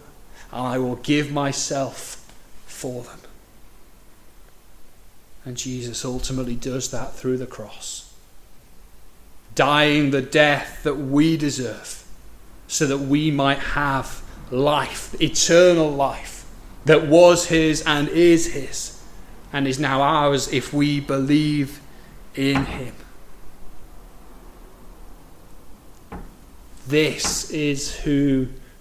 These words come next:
God is, a God who pursues the wayward. And it's the same God, the same God who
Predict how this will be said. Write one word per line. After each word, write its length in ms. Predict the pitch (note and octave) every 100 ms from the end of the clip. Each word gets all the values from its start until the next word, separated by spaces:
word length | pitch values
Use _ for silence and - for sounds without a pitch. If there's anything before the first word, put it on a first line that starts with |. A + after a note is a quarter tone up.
| -
God 500 | C#3 C#3 C#3 C3+ C3 -
is, 380 | C3 B2 A2+ -
a 80 | C#3
God 400 | C#3+ D3+ C#3+ C#3
who 180 | C#3+
pursues 1500 | C3+ - D3+ - - F3+ G3 G3 F#3 E3+ - - - - - - - -
the 100 | -
wayward. 580 | C3+ B2+ B2+ B2 A2+ - - - - - - - - - - - - - - - - - - - - - - - - - - - - - - - - - - - - - - - - - -
And 100 | C3+
it's 120 | -
the 120 | -
same 600 | B2 - - D3+ D3+ E3
God, 420 | D3 A#2+ - - - - - - - - - - - - - - - - - -
the 100 | C#3+
same 500 | - - - D#3 D#3
God 380 | D3+ D3 C#3 C#3
who 220 | - C3+